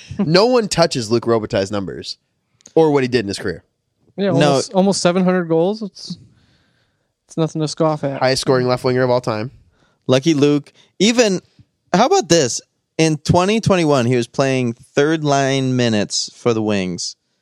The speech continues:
Speaker 2: Twenty twenty-one? That's impressive.
Speaker 1: Or, yeah,
Speaker 2: He came back and played
Speaker 1: twenty twenty-one.
Speaker 2: last year.
Speaker 1: <laughs> Yeah, a third, on the third line.
Speaker 2: You didn't know that. It was actually, he is Philip Zadina.
Speaker 1: <laughs> Uh,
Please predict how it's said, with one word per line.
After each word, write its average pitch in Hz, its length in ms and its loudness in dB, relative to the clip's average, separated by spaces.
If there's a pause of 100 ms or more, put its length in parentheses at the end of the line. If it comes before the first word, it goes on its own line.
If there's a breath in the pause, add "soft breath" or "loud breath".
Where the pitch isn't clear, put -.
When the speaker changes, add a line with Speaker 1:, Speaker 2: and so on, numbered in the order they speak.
(140)
Speaker 2:
Twenty 147 220 2
twenty-one? 151 520 0 (100)
That's - 160 -6
impressive. 120 400 -2
Speaker 1:
Or, 165 140 4
yeah, 175 200 2
Speaker 2:
He 175 60 -2
came 170 180 0
back 151 220 2
and - 80 2
played - 0 -
Speaker 1:
twenty 170 300 2
twenty-one. - 120 2
Speaker 2:
last 185 260 0
year. 208 260 2 (120)
Speaker 1:
<laughs> - 120 -6
Yeah, 151 260 2
a 156 140 4
third, 214 280 2
on 196 200 2
the 170 60 -4
third 208 220 2
line. 196 260 0 (120)
Speaker 2:
You 190 140 2
didn't 233 180 2
know 214 140 4
that. 131 260 0
It 160 80 2
was 175 140 2
actually, 185 260 2
he 180 240 2
is 202 160 0
Philip 165 220 2
Zadina. 139 480 -2
Speaker 1:
<laughs> 208 1800 2 (520 loud breath)
Uh, 139 360 2